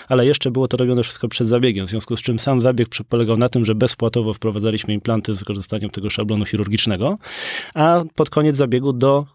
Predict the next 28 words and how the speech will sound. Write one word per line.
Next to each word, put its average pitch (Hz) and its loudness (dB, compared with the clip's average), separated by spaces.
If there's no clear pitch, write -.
tych 113 -2
wprowadzonych, 123 0
e, 113 0
implantów 120 0
od 156 -2
razu 131 2
mm, 120 2
przykręcaliśmy, 117 0
e, 110 -4
pracę 110 0
protetyczną, 113 -2
która 160 2
zwykle 131 0
po 135 4
okresie, 117 0
e, 110 0
kilku 120 -2
miesięcy 113 0
została 113 -2
wymieniana 120 2
już 113 0
na, 110 -2
e, 110 -2
pracę, 110 0
e, 104 -4
ceramiczną. 135 2
Natomiast 147 0
generalnie, 131 2